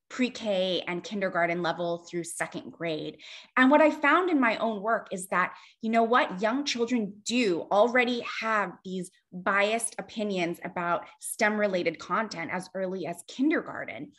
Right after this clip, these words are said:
and actually anecdotally even younger, but the research we conducted started at kindergarten.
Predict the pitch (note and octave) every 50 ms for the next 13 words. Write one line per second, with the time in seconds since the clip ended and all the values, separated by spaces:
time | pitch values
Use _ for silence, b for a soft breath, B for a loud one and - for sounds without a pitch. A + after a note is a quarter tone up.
0 | b - - - G#3+ B3 B3+ - A3 G#3 - G#3+ A3+ A3+ G3+ G#3+ - G3 G3+ A3+
1 | G#3+ F3 E3 E3 D3+ - - - G3 F#3 E3+ D#3+ D#3 D#3 D#3 E3+ F#3 E3+ - -
2 | - - - F#3 F#3 F#3 E3+ D#3 F3+ F#3 F#3 - E3+ D#3 - - D3+ D3 - -
3 | E3+ D3+ D3 D3+ - - D#3 D#3 D#3 D#3 B B B B - - - E3+ E3 E3
4 | E3 E3 - - - D3 C#3+ - - - - F#3+ G3+ F#3+ E3+ - - F2 F2+ -
5 | - F#2 G#2+ -